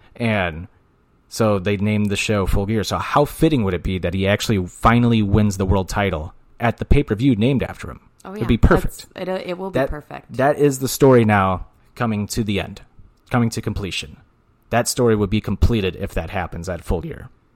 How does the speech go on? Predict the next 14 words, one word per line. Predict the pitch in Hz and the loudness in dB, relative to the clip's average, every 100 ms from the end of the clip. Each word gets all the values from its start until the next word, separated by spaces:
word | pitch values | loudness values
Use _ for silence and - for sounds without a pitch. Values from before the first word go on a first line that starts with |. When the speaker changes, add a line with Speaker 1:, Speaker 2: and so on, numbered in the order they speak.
| _ _ _ - | _ _ _ -2
Speaker 1:
as | 107 107 | -2 0
the | 113 | 0
most | 113 123 - | 2 2 4
perfect | - 165 160 - | 4 4 2 0
way | 123 | 0
to | 107 - | 0 -4
end | 107 98 | -4 -4
that | 85 | -6
story. | - 87 139 - _ _ _ _ | -8 -10 -12 -18 _ _ _ _
And | 92 98 | -8 -2
then | 120 123 135 - _ _ | 0 2 -2 -6 _ _
the | - | -8
following | - 107 113 131 | 0 2 2 2
Wednesday, | 147 156 123 107 107 | 2 2 2 2 0